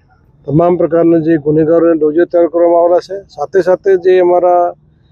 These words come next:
દરિયાઈ વિસ્તારમાં જે ગામડાઓ છે, એમાં પબ્લિકને જાગૃત કરવા માટેની પોલીસ દ્વારા અલગ અલગ પ્રકારની ઝુંબેશ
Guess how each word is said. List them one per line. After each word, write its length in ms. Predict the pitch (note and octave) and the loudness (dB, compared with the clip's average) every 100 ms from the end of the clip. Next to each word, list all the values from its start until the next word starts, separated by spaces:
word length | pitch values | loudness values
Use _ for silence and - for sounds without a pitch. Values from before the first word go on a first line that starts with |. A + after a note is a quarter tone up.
| _ _ C3+ | _ _ -4
દરિયાઈ 280 | D#3+ F#3+ | 2 2
વિસ્તારમાં 520 | G#3 - F#3 F3 F3+ E3+ | 2 -2 -2 -2 0 -2
જે 160 | F3 | -2
ગામડાઓ 380 | D#3 D#3 E3 D#3+ | -2 -4 -2 -4
છે, 340 | - _ - | -6 _ -10
એમાં 140 | E3+ G3 | -6 -4
પબ્લિકને 640 | F#3 D#3+ F3+ F3+ G3 G3 | -4 -2 0 0 0 0
જાગૃત 340 | D#3+ D3+ F3+ D#3 | -2 -2 -2 -2
કરવા 180 | F3+ F#3 | -2 0
માટેની 380 | F3 E3+ F#3 F#3 | 0 0 0 -2
પોલીસ 300 | - F#3 E3+ | -2 -2 0
દ્વારા 340 | F3 F3+ F#3 - _ _ - _ - | 0 0 -2 -6 _ _ -20 _ -8
અલગ 220 | D3+ F3+ | 0 2
અલગ 140 | G#3 F#3+ | 2 0
પ્રકારની 340 | F3+ F#3 F3+ | -2 0 0
ઝુંબેશ 560 | D#3+ E3 E3+ F#3 - | -2 -2 2 0 -2